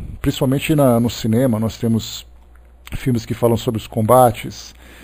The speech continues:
filmes que falam sobre os filósofos, mas muito pouco se fala sobre religião, e é aí que a gente vai entrar hoje nesse assunto. É, vamos lá, porque o texto é um pouco longo,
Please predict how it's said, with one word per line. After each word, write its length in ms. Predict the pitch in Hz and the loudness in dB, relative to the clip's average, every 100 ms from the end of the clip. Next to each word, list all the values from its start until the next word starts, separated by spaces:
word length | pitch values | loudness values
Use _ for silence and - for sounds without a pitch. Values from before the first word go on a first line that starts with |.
| - - | -20 -20
filmes 360 | - - 117 113 | -10 -4 -2 -4
que 80 | 113 | -6
falam 260 | - 113 | 0 0
sobre 220 | 117 127 113 | 0 -4 -6
os 100 | - | -4
filósofos, 840 | 117 117 139 113 110 - - - | 2 6 6 6 0 -10 -16 -8
mas 240 | 131 147 127 | -2 0 0
muito 240 | 175 156 | 0 0
pouco 260 | - 143 - | -4 -4 -6
se 80 | |
fala 240 | 143 135 135 | -4 -2 -2
sobre 240 | - 131 | -2 -2
religião, 480 | 123 135 127 123 120 - - - | -2 -2 -2 -2 -4 -8 -20 -8
e 140 | 120 113 | 0 2
é 20 | |
aí 120 | 117 | 2
que 80 | 120 | 0
a 20 | |
gente 220 | 107 123 | -4 -4
vai 120 | 120 123 | -2 0
entrar 200 | 110 117 | 2 2
hoje 260 | 113 113 | 2 -2
nesse 220 | 117 110 | -4 -6
assunto. 440 | 123 - 110 - - - - - - - - - - - | -10 -10 -10 -12 -18 -20 -20 -20 -20 -18 -18 -18 -20 -4
É, 260 | 139 135 131 | 4 6 6
vamos 240 | 156 147 | 4 4
lá, 80 | 160 | 4
porque 180 | - 139 | 4 0
o 60 | |
texto 240 | 123 147 - | 0 0 0
é 20 | |
um 40 | 120 | -2
pouco 240 | 139 117 | -2 0
longo, 340 | 143 151 113 | 2 2 0